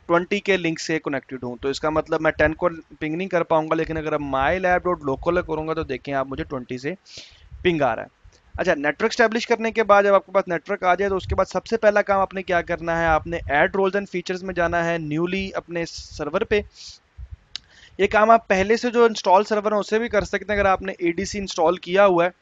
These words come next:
ठीक है, तो आप उसके ऊपर भी इसको install कर सकते हैं। Active Directory Domain Services वही practice है हमारी जो हमने पहले की है इसके ऊपर, याद होगा आपको, ठीक है।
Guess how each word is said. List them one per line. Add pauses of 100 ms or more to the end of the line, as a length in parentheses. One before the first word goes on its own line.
(380)
ठीक
है, (200)
तो
आप
उसके (100)
ऊपर
भी
इसको
install
कर
सकते
हैं।
Active
Directory
Domain
Services
वही
practice
है
हमारी
जो
हमने
पहले
की
है
इसके
ऊपर, (840)
याद
होगा
आपको, (200)
ठीक
है।